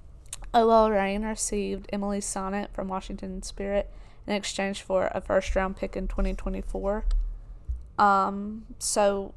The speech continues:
that is all the information <laughs> I have on the draft. A lot more actually happened <laughs> at the draft,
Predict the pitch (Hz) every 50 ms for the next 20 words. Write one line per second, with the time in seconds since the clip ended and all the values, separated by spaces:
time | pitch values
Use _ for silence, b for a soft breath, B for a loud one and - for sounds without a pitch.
0 | 208 - - 190 196 226 269 277 294 - - 240 240 233 214 202 214 208 220 202
1 | 196 190 202 208 - - 247 247 180 - - 196 208 202 196 196 196 185 185 185
2 | 180 185 180 185 190 202 - - - 185 180 180 180 185 208 214 - 185 180 175
3 | 180 185 185 185 190 - b b b b b b b b b b b b 190 196
4 | - - - - 185 - - - - - 185 180 - - 214 220 240 247 254 262
5 | 262 262 - - - - - - 277 247 - - - - - - - - - -
6 | - - 226 240 240 - 240 220 - 254 247 254 254 254 254 - - - -